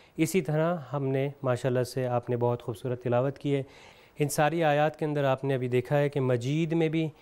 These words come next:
فعال لما یرید، دال کے اوپر، هل اتاک حدیث الجنود، دوبارہ دال کے اوپر، فرعون و ثمود، دوبارہ دال کے اوپر، بل الذین کفروا فی تکذیب، با کے اوپر،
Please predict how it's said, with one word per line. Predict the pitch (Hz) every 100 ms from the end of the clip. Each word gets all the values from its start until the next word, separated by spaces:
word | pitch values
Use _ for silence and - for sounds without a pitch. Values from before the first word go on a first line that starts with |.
| - - -
فعال | 143 139 151 151
لما | 143 131 131 127
یرید، | 120 123 131 151 156 131 104
دال | 123 120 139
کے | -
اوپر، | 147 139 139
هل | 135 110 127
اتاک | 127 127 143 143 135 139
حدیث | 127 143 135
الجنود، | 120 117 123 147 156
دوبارہ | 120 123 131 123
دال | 117 123
کے | 147 151
اوپر، | 139 143 139 - - - - _
فرعون | - 135 131 156 160
و | 139 123
ثمود، | - 123 143 156 139 101 _
دوبارہ | 127 127 120
دال | 113 123 147
کے | 170
اوپر، | 160 165 160 - - - _
بل | 135 139
الذین | 139 131 127 156 139
کفروا | 160 - 151 135 120
فی | 127
تکذیب، | - 117 117 143 170 185 165 175 143 _ - 123
با | 123 131
کے | 151 156
اوپر، | 147 143